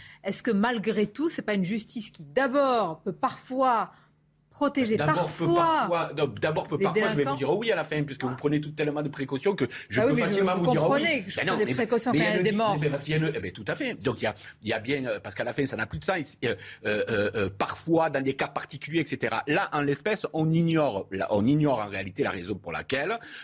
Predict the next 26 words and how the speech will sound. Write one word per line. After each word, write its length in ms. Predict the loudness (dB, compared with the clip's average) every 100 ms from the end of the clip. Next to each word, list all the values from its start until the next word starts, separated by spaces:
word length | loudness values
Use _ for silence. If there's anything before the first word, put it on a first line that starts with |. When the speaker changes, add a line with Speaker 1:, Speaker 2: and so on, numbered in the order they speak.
| -8
Speaker 2:
euh, 60 | -4
ça 140 | 0
a 20 |
été 200 | 0 0
requalifié 680 | -2 0 0 -2 -4 -4 -2
de 60 | 0
la 100 | 0
sorte. 260 | -4 -4
Quels 160 | -4 -4
sont 140 | -4
les 220 | -4 -2 -2
éléments 300 | -2 -2 -2
qui 160 | -6
permettent 560 | -2 -2 -2 -4 -4 -4
de, 360 | -4 2 2 0 -10 -14 0
plus 180 | 0 2
globalement, 680 | 2 2 2 2 0 0 0
et 40 |
on 80 | 0
le 160 | 2 2
dit, 180 | 0
on 100 | 0
le 80 | 0
répète, 420 | 0 0 0 -2 -2
la 160 | -2 0
population, 720 | -2 -2 0 0 2 0